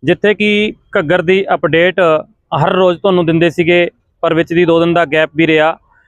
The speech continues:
ਅੱਜ ਇਸ ਤਰ੍ਹਾਂ ਦੀ ਅਪਡੇਟ ਹੈ ਕਿ ਜਿਸ ਤਰ੍ਹਾਂ ਪਿੱਛੋਂ ਅੱਜ ਤੋਂ ਦੋ ਜਾਂ ਤਿੰਨ ਦਿਨ ਪਹਿਲਾਂ ਬਹੁਤ ਸਾਰੀਆਂ ਵੀਡੀਓ ਆਈਆਂ, ਅ, ਟਾਂਗਰੀ, ਮਾਰਕੰਡਾ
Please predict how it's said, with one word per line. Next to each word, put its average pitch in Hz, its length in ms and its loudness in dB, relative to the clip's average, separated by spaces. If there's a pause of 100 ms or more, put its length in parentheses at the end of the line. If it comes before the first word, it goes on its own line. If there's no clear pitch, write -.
(280)
ਅੱਜ 160 200 -2 (680)
ਇਸ 190 120 0
ਤਰ੍ਹਾਂ 214 260 0
ਦੀ 208 160 2
ਅਪਡੇਟ 175 300 -2
ਹੈ 180 100 2
ਕਿ 190 400 -2 (320)
ਜਿਸ 170 120 0
ਤਰ੍ਹਾਂ 190 240 -2
ਪਿੱਛੋਂ 185 520 -2 (400)
ਅੱਜ 156 80 -4 (100)
ਤੋਂ 190 160 0
ਦੋ 165 280 2
ਜਾਂ 175 200 2
ਤਿੰਨ 170 220 0
ਦਿਨ 170 180 0
ਪਹਿਲਾਂ 165 460 0 (420)
ਬਹੁਤ 170 180 0
ਸਾਰੀਆਂ 170 320 0
ਵੀਡੀਓ 156 340 4
ਆਈਆਂ, 156 400 0
ਅ, - 600 -6
ਟਾਂਗਰੀ, 160 720 0 (100)
ਮਾਰਕੰਡਾ 160 840 0